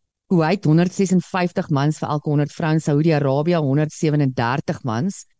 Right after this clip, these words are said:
vir elke honderd vrouens. Dan begin dit uitplat hier rondom die lande soos IJsland, het honderd en vyf vir elke honderd, so dis min of meer dieselfde. China ook, honderd en vier,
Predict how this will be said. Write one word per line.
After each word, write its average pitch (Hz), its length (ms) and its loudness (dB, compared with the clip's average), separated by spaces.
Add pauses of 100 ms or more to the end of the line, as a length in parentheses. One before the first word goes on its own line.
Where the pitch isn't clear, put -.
(480)
vir 156 80 -4
elke 160 320 -2
honderd 139 320 0
vrouens. 151 560 -2 (480)
Dan 208 160 2
begin 285 300 2
dit - 100 -18
uitplat 240 560 -2
hier 202 480 2
rondom 196 400 2
die 185 160 0
lande 175 400 2
soos 180 640 -2
IJsland, 196 640 0
het 143 160 -4
honderd 156 320 0
en 160 100 0
vyf 170 380 -4 (480)
vir - 160 -12
elke 156 240 -4
honderd, 165 240 0
so 143 80 -8
dis 143 160 -4
min 143 120 2
of 139 80 -4
meer 139 120 -2
dieselfde. 180 460 -2 (500)
China 240 360 2
ook, - 360 -2 (480)
honderd 175 240 2
en 180 100 4
vier, 214 460 0